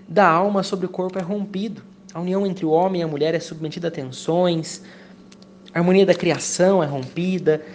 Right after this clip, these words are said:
A criação visível tornou-se para o homem estranha e hostil.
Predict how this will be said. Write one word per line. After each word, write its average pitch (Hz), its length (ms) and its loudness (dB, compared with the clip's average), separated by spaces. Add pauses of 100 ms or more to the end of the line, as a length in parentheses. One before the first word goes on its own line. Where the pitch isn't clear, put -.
(140)
A - 80 -2
criação 202 360 2
visível 190 340 0
tornou-se 190 500 2
para 180 180 2
o 156 40 4
homem 185 200 4
estranha 185 640 0
e 147 80 2
hostil. 185 580 -2